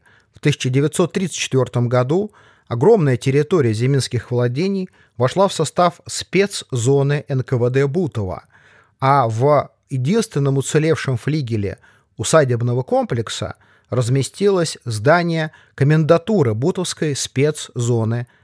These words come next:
Н К В Д. И позднее, когда сама спецзона была передана в центральный аппарат М Г Б С С С Р в сороковые годы,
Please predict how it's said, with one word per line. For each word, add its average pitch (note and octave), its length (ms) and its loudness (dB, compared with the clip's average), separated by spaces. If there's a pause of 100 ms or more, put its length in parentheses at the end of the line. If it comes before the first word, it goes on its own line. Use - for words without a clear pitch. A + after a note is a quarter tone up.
Н B2 140 -2
К B2 140 -2
В A#2+ 140 0
Д. A2 280 -2 (600)
И D3+ 320 0 (140)
позднее, D3 560 0
когда B2 480 2
сама C#3+ 340 0
спецзона B2+ 560 0
была A#2 240 0
передана A2+ 760 -2 (280)
в B2+ 400 0
центральный C#3+ 640 2
аппарат B2+ 500 -2
М A2+ 140 -4
Г B2 140 0
Б A2+ 280 0
С - 60 -8
С C3 160 -4
С - 100 -2
Р A3+ 280 2
в - 40 -18
сороковые A#2 540 -2
годы, D3+ 400 0